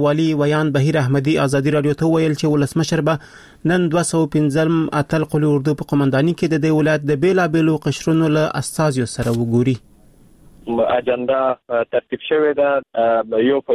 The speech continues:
Speaker 2: یو باندې د، اه، کندهار بیلابیل اقشار چې ځوانان، ښځې، اه، علما، مشران، اه، د ټولنې بانفوذه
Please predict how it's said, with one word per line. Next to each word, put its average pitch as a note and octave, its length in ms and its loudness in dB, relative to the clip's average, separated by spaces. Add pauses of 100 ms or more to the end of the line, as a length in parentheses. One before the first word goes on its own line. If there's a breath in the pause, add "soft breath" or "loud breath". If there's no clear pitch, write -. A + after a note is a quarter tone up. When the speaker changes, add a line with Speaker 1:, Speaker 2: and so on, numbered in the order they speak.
Speaker 2:
یو C3 100 2
باندې B2+ 340 0 (140)
د، - 20 4
اه، A2 680 2
کندهار B2+ 460 -2 (120)
بیلابیل B2+ 500 0
اقشار B2 340 -2
چې - 160 -10 (120)
ځوانان، B2+ 560 -2 (180)
ښځې، C3+ 320 0 (520)
اه، A2+ 520 0
علما، B2+ 540 0
مشران، B2+ 640 -2
اه، A#2 680 -2 (260)
د - 20 2 (200)
ټولنې B2+ 640 0
بانفوذه B2+ 680 0